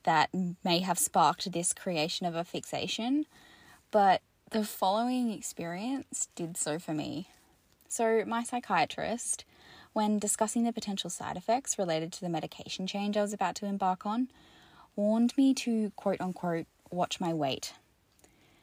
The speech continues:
Now, that comment was completely harmlessly intended, but suddenly I sensed complete overwhelm and, once again, this lack of control. I decided the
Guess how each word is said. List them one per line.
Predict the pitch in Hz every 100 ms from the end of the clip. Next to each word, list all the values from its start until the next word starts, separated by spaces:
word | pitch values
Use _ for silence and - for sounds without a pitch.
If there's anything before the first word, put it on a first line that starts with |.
| _ _ _
Now, | 233 240 240 220
that | 277 -
comment | - 226 214 214
was | 185 180 180 180 - -
completely | - 214 214 254
harmlessly | 202 196 190 214 - 233
intended, | 240 208 180 180 175 214 - - - - _ -
but | -
suddenly | - 220 226 262 269 262
I | 208
sensed | - 208 208 - -
complete | 208 - 202 220 -
overwhelm | 185 180 208 208 220 285 320 339 -
and, | 220 208 202 196 - - _ -
once | 214 202
again, | 196 202 202 196
this | 185 185 - - _
lack | 190 165 -
of | 185
control. | - 180 - 170 160 160 - - - - _ _ _ -
I | 220
decided | 226 - 226 302 311
the | 285